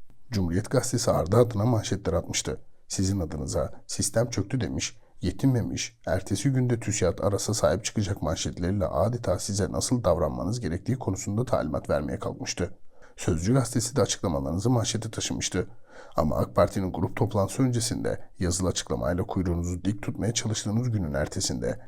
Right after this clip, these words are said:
yani dünkü Cumhuriyet gazetesinde açıklamanızı küçücük vermişti. Sözcü ise yazılı açıklamanızı birinci sayfaya layık bile görmemişti. Şimdi bakın arkanıza.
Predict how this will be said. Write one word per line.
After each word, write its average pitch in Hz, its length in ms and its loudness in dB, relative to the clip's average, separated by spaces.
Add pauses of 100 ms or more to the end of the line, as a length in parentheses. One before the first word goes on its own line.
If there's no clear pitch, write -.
(160)
yani 76 340 0
dünkü 110 280 0
Cumhuriyet 107 380 0
gazetesinde 110 520 -2
açıklamanızı 85 640 -2
küçücük - 420 -6
vermişti. - 440 -4 (360)
Sözcü 90 440 2
ise 127 180 2
yazılı 104 320 4
açıklamanızı 120 600 4
birinci 95 300 2
sayfaya 85 480 2
layık 67 300 -4
bile 90 140 0
görmemişti. 62 600 -2 (360)
Şimdi 107 340 0
bakın - 220 -2
arkanıza. - 520 -2